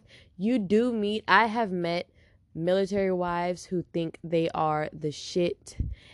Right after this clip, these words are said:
and think that, um, they're better than my husband because they're at a higher pay grade, a higher rank. Um, it, I have met some shitty military moms that I,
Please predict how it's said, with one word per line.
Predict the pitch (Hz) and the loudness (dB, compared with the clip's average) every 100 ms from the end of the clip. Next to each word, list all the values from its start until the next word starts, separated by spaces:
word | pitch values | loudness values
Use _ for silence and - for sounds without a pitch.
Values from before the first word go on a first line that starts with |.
| _ | _
and | 160 151 - | -6 -6 -6
think | 170 160 151 - | -6 -4 -6 -6
that, | 156 147 147 143 - _ - _ - - _ - | -2 -2 -2 -6 -10 _ -20 _ -20 -20 _ -8
um, | 143 139 117 73 - - - _ _ _ _ - | -4 -4 -4 -8 -12 -18 -20 _ _ _ _ -6
they're | 156 180 | 2 2
better | 147 170 170 180 | 4 2 4 4
than | 180 185 | 2 2
my | 175 | 2
husband | 180 180 160 180 170 | 2 0 0 -2 -2
because | 165 170 151 | -2 -4 -2
they're | 160 143 | -4 -4
at | 151 | -4
a | 147 | -6
higher | 147 160 160 160 156 151 139 - _ - _ _ _ _ _ | -6 -4 -2 0 0 -2 -6 -14 _ -20 _ _ _ _ _
pay | - 208 208 | 0 4 4
grade, | 185 202 202 196 196 | 4 4 4 6 4
a | 165 160 | 2 0
higher | 170 165 151 | 0 0 0
rank. | 147 196 202 196 - - - _ - - - _ - | -2 0 2 0 -2 -10 -20 _ -20 -20 -20 _ -6
Um, | 156 147 135 113 - _ - _ _ _ | -4 -2 -4 -8 -12 _ -20 _ _ _
it, | 175 196 | 0 4
I | 180 | 6
have | 196 214 202 | 4 2 0
met | 202 196 | 0 -2
some | - 180 | -4 -6
shitty | - - 202 196 | -6 0 0 0
military | 185 180 185 185 170 165 | -2 -2 -2 -4 -6 -4
moms | 165 160 160 160 - | -4 -6 -6 -8 -6
that | 156 156 151 - _ _ _ _ _ _ | -4 -2 -4 -8 _ _ _ _ _ _
I, | 170 170 165 160 165 160 160 | -2 0 0 0 0 0 -2